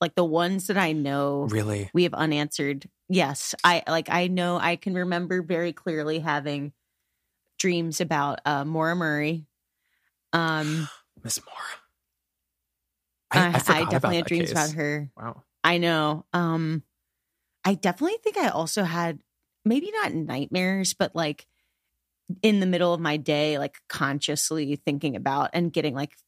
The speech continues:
Speaker 1: anxiety about Missy Beavers. Like,
Speaker 2: Mm.
Speaker 1: those earlier ones where we
Speaker 2: Yeah.
Speaker 1: did, like, back-to-back kinda, like, unsolved cases of women getting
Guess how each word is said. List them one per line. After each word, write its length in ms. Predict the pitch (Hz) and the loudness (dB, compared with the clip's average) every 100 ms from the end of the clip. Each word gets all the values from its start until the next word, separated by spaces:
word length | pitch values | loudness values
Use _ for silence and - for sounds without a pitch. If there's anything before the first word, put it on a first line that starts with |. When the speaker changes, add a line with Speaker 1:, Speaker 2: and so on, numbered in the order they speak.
| _ | _
Speaker 1:
anxiety 720 | 151 151 156 143 143 151 160 | 4 4 4 4 4 2 2
about 300 | 143 147 143 | 2 0 0
Missy 260 | 151 151 156 | 0 0 -2
Beavers. 800 | 139 139 143 147 143 151 - - | -2 -2 0 -2 0 0 0 -2
Like, 340 | 113 120 131 | -2 2 6
Speaker 2:
Mm. 40 | 110 | 6
Speaker 1:
those 180 | 214 - | 6 2
earlier 440 | 165 170 180 190 | 0 2 2 2
ones 380 | 190 202 208 202 | 0 0 2 0
where 80 | 170 | 0
we 80 | 170 | 0
Speaker 2:
Yeah. 60 | 175 | 2
Speaker 1:
did, 180 | 165 | 0
like, 220 | 156 151 - | 0 -2 -2
back-to-back 600 | 143 143 175 147 151 - | -2 0 -2 0 0 0
kinda, 160 | 170 | -2
like, 220 | 156 156 - | 0 -4 -2
unsolved 520 | 156 156 151 151 151 | 0 0 0 0 0
cases 360 | - 147 - 151 | -2 -4 -2 -2
of 220 | 143 143 | -2 -2
women 420 | 151 143 143 147 147 | -2 0 0 0 0
getting 480 | 143 147 147 147 | -2 0 0 -2